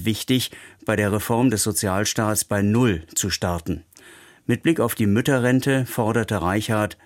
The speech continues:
wörtlich, heilige Kühe wie diese zu opfern. Die erweiterte Mütterrente sieht einen halben Rentenpunkt mehr für Frauen vor, die vor neunzehnhundertzweiundneunzig Kinder bekommen haben.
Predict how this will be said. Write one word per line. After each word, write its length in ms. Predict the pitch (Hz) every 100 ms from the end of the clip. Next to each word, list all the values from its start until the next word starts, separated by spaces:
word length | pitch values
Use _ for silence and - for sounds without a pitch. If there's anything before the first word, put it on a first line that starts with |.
| -
wörtlich, 640 | 98 98 107 113 135 - - - -
heilige 380 | 117 127 123 120
Kühe 440 | - 123 123 117
wie 80 | 95
diese 340 | 95 101 104
zu 220 | 98 - -
opfern. 380 | 104 - 85 - _ - - - - - - - -
Die 80 |
erweiterte 520 | 117 120 113 156 160 120
Mütterrente 800 | 110 147 104 90 104 110 135 135
sieht 220 | 110 110
einen 340 | 101 98 82
halben 380 | 107 123 120 98
Rentenpunkt 800 | 85 104 110 110 92 107 98 -
mehr 420 | 95 104 113 98
für 280 | 87 - 95
Frauen 420 | 85 87 92 113
vor, 400 | 104 - 117 113 - - - - _ 104
die 240 | 104 104
vor 400 | - 143 107 82
neunzehnhundertzweiundneunzig 1400 | 101 98 90 98 92 92 - 92 90 87 95 90 87 90
Kinder 260 | - 104 92
bekommen 400 | 80 - 90 85
haben. 300 | 87 90 85